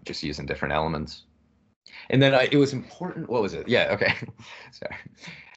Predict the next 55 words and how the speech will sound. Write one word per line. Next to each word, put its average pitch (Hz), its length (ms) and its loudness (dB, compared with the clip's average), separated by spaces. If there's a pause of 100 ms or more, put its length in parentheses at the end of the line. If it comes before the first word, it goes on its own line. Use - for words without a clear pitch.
(120)
There 82 120 0
was 101 160 2
an 107 60 0
important 113 420 2
element 104 320 2
that 98 100 2
we 98 140 0
wanted 95 300 0
to 87 100 -6
focus 90 400 -2
on, 85 300 -2
both 101 300 2
with 101 180 0
the, 95 200 2
uh, 90 240 4
score, 92 400 0
or 92 200 4
the, 87 180 0
uh, 78 360 2
sounds 90 400 0
of 87 180 -6
the 73 80 -8
creature, 95 360 -4
but 80 120 -2
also 87 240 -2
with 78 100 -8
the - 80 -10
score, 76 640 -4
'cause 76 160 -12
the 73 100 -6
creature 76 360 -6
has 78 180 -4
themes 76 420 -8
when 71 120 -2
it 69 40 -2
appears 69 320 -6
and 78 80 0
whatnot, 71 320 0
where 78 140 2
it's, 69 200 -4
like, 78 180 -4
higher, 87 580 2
higher 80 260 -4
pitched 80 340 -10
and 73 100 -16
smaller 78 380 -8
in 76 80 -12
the 73 60 -14
beginning, 73 380 -8
obviously, 71 420 -8
and 69 100 -8
then 71 80 -12
it's, - 120 -18
like, 64 180 -6
growing 76 560 -6